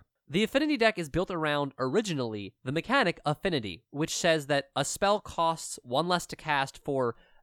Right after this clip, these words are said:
any number of given things. There was a cycle of cards that had Affinity for a basic land type, but most of them had Affinity for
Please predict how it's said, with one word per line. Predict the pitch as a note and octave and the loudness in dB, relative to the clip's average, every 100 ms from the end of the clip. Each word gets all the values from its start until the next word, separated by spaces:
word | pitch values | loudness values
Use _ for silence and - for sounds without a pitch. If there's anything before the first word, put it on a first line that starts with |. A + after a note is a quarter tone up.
| _ - | _ -4
any | F3 | 0
number | F#3+ F3 E3+ | 2 2 2
of | B2 | 0
given | C#3 C3 A#2+ | 0 0 -2
things. | - A#2+ G2+ E2+ - - _ _ | -4 -8 -8 -10 -18 -20 _ _
There | - F3+ | -4 -2
was | F3+ | -2
a | D#3 | 0
cycle | B3+ B3+ G3 | 0 0 0
of | D#3+ | -2
cards | E3+ D3+ C3+ | 2 2 2
that | C#3 | -2
had | C#3 B2+ | -2 -4
Affinity | - C#3 C#3 | -4 -4 -4
for | A#2+ A2+ | -4 -2
a | |
basic | A#2 A2+ - | -2 -6 -6
land | A2+ A2+ | -6 -6
type, | A2 - - - | -8 -10 -12 -6
but | D#3 | -6
most | D#3+ F#3 A#3+ - | 2 4 4 2
of | |
them | A#3 | -2
had | G3+ E3 D3+ | 0 2 2
Affinity | - C#3+ C3+ A#2 | 0 -6 -4 -6
for | G#2+ - G#2 | -8 -4 -4